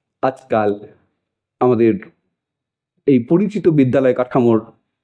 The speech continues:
একটু পরিবর্তন হয়েছে দুরাগত শিক্ষা এবং মুক্ত বিশ্ববিদ্যালয়ের মাধ্যমে, তা সত্ত্বেও বলা যায় যে নিয়ম বহি-, বহির্ভূত শিক্ষার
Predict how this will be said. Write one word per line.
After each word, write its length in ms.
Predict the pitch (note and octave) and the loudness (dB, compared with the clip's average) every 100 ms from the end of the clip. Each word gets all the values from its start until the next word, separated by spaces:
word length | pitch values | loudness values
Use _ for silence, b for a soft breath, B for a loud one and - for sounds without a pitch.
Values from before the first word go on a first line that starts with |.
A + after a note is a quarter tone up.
| _ | _
একটু 300 | C#3 C3+ - | -4 -4 -4
পরিবর্তন 540 | A2+ C3 B2+ C3+ - A#2 | -2 0 0 -2 -2 -2
হয়েছে 540 | C3 B2+ G#2 - A#2+ | 2 2 0 -2 0
দুরাগত 460 | A2 A2+ A#2 A#2 A2 | 2 0 -2 -2 -4
শিক্ষা 720 | - A#2 - - A2+ G#2+ _ _ _ _ _ B2 | -4 -8 -6 -2 -2 -2 _ _ _ _ _ 0
এবং 520 | B2 C3 B2+ C3 B2+ _ _ _ - | 2 0 -2 -8 -12 _ _ _ -2
মুক্ত 280 | D3+ - C3+ | -2 0 -2
বিশ্ববিদ্যালয়ের 800 | B2+ - B2 A2+ G#2+ A2 A2 G#2 | -2 -2 -2 0 0 0 0 0
মাধ্যমে, 640 | A2+ A#2 A#2 G2+ E2+ - _ _ - | -2 -2 0 0 -2 -6 _ _ -6
তা 120 | D#3+ - | -6 -4
সত্ত্বেও 300 | G#3+ - B3+ | -6 -2 0
বলা 220 | G3 E3 | 2 0
যায় 280 | C3 G2 G2+ - _ - | 0 -2 -4 -8 _ -8
যে 140 | B2 C3+ | -2 0
নিয়ম 440 | A#2+ D#3+ A3+ A3 | 4 4 4 4
বহি-, 320 | A3+ A#3+ A3+ - - D3 | 4 2 2 -4 -2 0
বহির্ভূত 520 | E3 A#3+ F3+ D#3 G#2+ G2 - - - | 2 0 -2 0 0 -2 -6 -20 -8
শিক্ষার 500 | - G#3+ - - | -2 -2 -4 -4